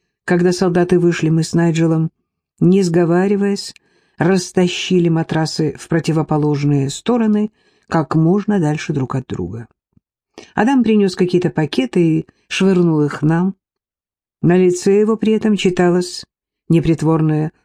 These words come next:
гордость. Он знаком велел открыть пакеты. Там была одежда.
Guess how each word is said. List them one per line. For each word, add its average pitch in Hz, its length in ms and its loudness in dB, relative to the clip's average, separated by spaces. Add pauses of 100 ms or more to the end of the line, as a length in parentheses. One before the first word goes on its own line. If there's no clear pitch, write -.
гордость. - 920 -8 (640)
Он 226 180 4
знаком 196 560 2
велел 175 260 4
открыть 160 440 -2
пакеты. - 640 -6 (880)
Там 240 180 0
была 226 220 0
одежда. 127 640 -6